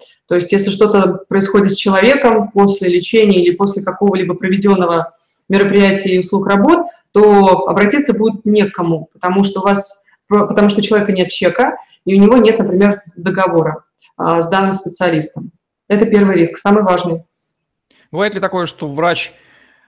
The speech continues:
Speaker 2: дрейфует по разным, и в штате работает, и где-то на аренде подрабатывает, и в каких-нибудь кустарных условиях там таджикам зубы выдирает? <laughs>
Speaker 1: Да, конечно, есть специалисты, которые работают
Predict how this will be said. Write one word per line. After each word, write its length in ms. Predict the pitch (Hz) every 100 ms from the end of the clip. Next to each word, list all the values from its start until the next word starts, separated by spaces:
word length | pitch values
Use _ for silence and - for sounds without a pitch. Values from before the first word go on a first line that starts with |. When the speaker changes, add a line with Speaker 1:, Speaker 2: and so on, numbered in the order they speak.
| _ _
Speaker 2:
дрейфует 960 | 120 117 202 202 185 254 233 165 131 -
по 240 | 151 143
разным, 680 | 139 147 135 135 120 107 98
и 120 | - 170
в 60 |
штате 380 | - - 165 151
работает, 500 | 139 127 135 131 127
и 40 |
где-то 260 | 135 156 156
на 120 | 139
аренде 300 | 131 127 123
подрабатывает, 1040 | 127 120 120 113 113 113 110 107 107 - 131
и 320 | 127 123 120
в 40 |
каких-нибудь 300 | 123 123 123
кустарных 480 | - 123 127 120 120
условиях 420 | 120 123 113 113
там 300 | - 107 95 _ _ _ _ _ _ -
таджикам 400 | 113 117 120 113
зубы 260 | 120 117
выдирает? 540 | 110 113 107 104 98 - - _ _ _ _ -
<laughs> 80 | 220 185 - - - _ _ _ _ - - - -
Speaker 1:
Да, 280 | 196 214 202
конечно, 480 | 202 214 233 233 208
есть 380 | 185 196 220 -
специалисты, 520 | 202 202 220 240 208
которые 500 | - - 202 202 202
работают 760 | 190 185 208 202 185 180 175